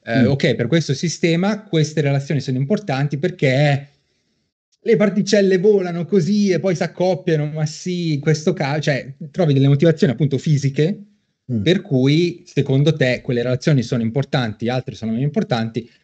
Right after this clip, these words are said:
Speaker 1: fai il conto, scopri che il tuo, il tuo considerare quel tipo di relazione ti porta vicino all'esperimento e dici: "Ho vinto", cioè così fi-, però non...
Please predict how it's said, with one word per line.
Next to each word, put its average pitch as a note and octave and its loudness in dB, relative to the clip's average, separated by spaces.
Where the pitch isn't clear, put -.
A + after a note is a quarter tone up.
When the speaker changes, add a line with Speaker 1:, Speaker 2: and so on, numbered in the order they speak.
Speaker 1:
fai D#3+ 2
il B2+ -2
conto, D#3 2
scopri A2+ -4
che A#2+ -4
il A#2+ -12
tuo, A2 2
il A#2+ -16
tuo D#3 2
considerare D3 2
quel A#2+ -4
tipo C#3+ 0
di B2 -4
relazione B2+ -4
ti G2 -10
porta A#2 -4
vicino A2 -4
all'esperimento C#3 2
e D#3+ 0
dici: A#2+ 2
"Ho B2 6
vinto", A2 -2
cioè F#2 -8
così A2 -4
fi-, A#2 -6
però B2 4
non... C3+ 2